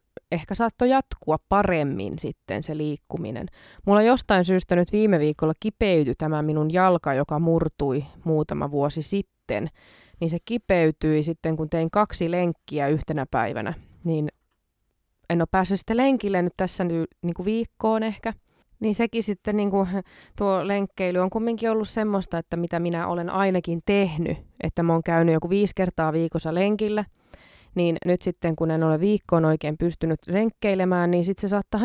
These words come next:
jäädä. Et kun on päässyt vauhtiin,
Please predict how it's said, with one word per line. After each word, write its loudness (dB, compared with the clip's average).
jäädä. 0
Et -4
kun 2
on 4
päässyt 2
vauhtiin, 2